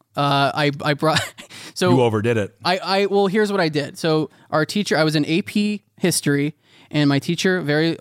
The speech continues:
Speaker 1: very nice teacher, and I, I, I feel bad for cheating
Speaker 2: I do
Speaker 1: in
Speaker 2: that
Speaker 1: her
Speaker 2: now
Speaker 1: class.
Speaker 2: too, yeah.
Speaker 1: But, uh, she, she would give us three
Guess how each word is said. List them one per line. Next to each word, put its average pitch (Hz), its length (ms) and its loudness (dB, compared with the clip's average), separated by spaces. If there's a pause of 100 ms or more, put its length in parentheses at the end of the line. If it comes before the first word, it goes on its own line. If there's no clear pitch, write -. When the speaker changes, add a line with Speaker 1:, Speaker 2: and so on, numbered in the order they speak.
(140)
Speaker 1:
very 165 340 0
nice 170 400 0
teacher, 165 440 0
and 147 100 2
I, 143 180 2
I, 143 420 0
I 143 120 2
feel 180 220 -2
bad 147 420 0
for 139 100 -8
cheating 147 260 0
Speaker 2:
I 139 40 4
do 143 100 4
Speaker 1:
in 160 80 4
Speaker 2:
that 143 100 4
Speaker 1:
her - 40 2
Speaker 2:
now - 100 0
Speaker 1:
class. 143 260 4
Speaker 2:
too, 104 180 0
yeah. 101 280 -8
Speaker 1:
But, 170 320 0
uh, 160 460 2
she, 196 600 0
she - 320 -2
would 196 140 0
give 208 180 0
us 254 200 -2
three 196 440 0